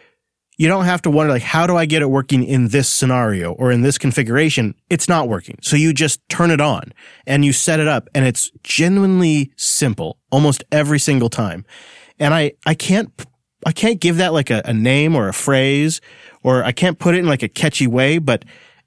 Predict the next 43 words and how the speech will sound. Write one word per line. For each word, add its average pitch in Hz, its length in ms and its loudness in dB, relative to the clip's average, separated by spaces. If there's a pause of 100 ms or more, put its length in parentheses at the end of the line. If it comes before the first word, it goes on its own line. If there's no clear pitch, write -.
(420)
it 156 120 0
actually 196 400 0
makes 160 280 -2
setting 151 280 0
up 117 220 -4
complicated 165 640 0
services 113 420 0
like 107 160 -2
virtualization 120 800 -2
and 92 120 -6
containers 107 720 -2
and 90 160 -6
Z 139 240 0
F 120 200 -4
S 110 300 -4
and 107 180 -6
all 160 280 2
of 131 100 -2
that 104 180 -4
stuff - 380 -6 (340)
simpler - 680 -2 (1160)
because 139 300 0
you're 135 80 2
just 156 200 0
starting 175 260 0
from 156 140 2
a 143 80 2
point 135 280 0
of 107 100 -2
zero. 82 380 -6
And 123 120 0
I, 123 140 -2 (260)
I 131 60 -4
know 143 120 2
that 135 120 0
seems 120 240 -2
weird. 113 360 -2 (520)
And 110 120 -2
I 120 60 0
know 131 140 2
that 135 100 -2
if 143 160 -2
you're, 117 120 0